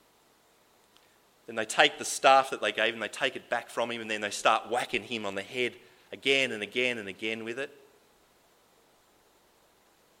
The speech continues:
Then there was the, the ridicule of a public execution on a cross, no less.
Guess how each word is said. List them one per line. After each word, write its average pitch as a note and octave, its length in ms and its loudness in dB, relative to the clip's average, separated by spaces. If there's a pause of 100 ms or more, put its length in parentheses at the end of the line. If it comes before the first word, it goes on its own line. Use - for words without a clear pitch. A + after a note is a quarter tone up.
(1080)
Then C#3 120 -2
there C3+ 120 4
was B2+ 180 -2
the, A#2 180 2
the A#2 140 -6
ridicule D3+ 560 2
of A2 80 -2
a A2 40 -4
public C3+ 640 -2
execution C3 880 -8 (720)
on G#2+ 100 -6
a F#2 40 -10
cross, - 480 -2
no G#2+ 180 0
less. - 460 -6